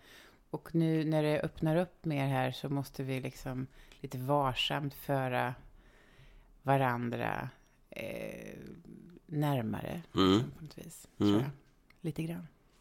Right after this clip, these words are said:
Speaker 2: Vi ska prata med en kille som heter Niklas Delmar om engagemangsbegreppet ju,
Speaker 1: Ja.
Speaker 2: idag. Vad är det och behöver vi verkligen ha massa engagerade medlemmar? Nej, inte medlemmar.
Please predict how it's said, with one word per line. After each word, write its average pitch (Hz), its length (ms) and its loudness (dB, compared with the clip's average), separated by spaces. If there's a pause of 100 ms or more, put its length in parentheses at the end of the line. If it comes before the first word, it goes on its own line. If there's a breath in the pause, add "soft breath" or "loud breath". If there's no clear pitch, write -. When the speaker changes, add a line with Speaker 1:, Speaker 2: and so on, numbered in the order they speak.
(500 soft breath)
Speaker 2:
Vi 135 180 6
ska 139 640 10 (500)
prata 143 760 10
med 107 680 8
en 104 140 8
kille 110 220 6
som 107 140 4
heter - 120 2
Niklas 110 500 4
Delmar 98 840 6 (840)
om 98 600 8 (840)
engagemangsbegreppet - 1160 2 (360)
ju, 95 220 2 (340)
Speaker 1:
Ja. 147 260 4
Speaker 2:
idag. 85 240 6 (160)
Vad 117 380 10
är 107 280 10
det 101 440 8
och - 580 0
behöver 95 560 6
vi 104 160 4
verkligen 104 480 4
ha 95 180 6
massa 95 340 4
engagerade 85 640 -2
medlemmar? 90 800 -2
Nej, 101 380 6
inte 101 180 -2
medlemmar. 92 500 0